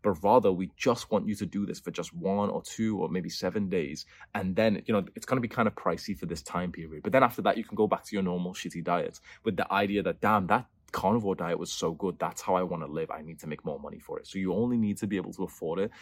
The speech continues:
for the next, like, day or two, which you probably got maybe the money for that already, or maybe your parents are,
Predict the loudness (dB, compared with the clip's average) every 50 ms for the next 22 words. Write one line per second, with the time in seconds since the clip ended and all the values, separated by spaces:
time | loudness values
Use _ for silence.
0 | -20 -16 -10 -6 -4 -2 -2 -4 -4 -6 -6 -4 -4 -4 -4 -6 -12 _ _ _
1 | _ _ _ _ _ _ _ -8 -2 0 2 2 2 0 -2 -4 -6 -8 -8 -10
2 | -10 _ -10 -8 -6 -4 2 4 6 6 6 4 2 2 2 0 0 0 0 -2
3 | -2 -2 -4 -6 -8 -8 -6 -6 -4 -4 -4 -4 -2 0 2 2 2 0 0 -2
4 | -4 -4 -6 -6 -8 -10 -10 -8 -10 -8 -8 -8 -6 -8 -8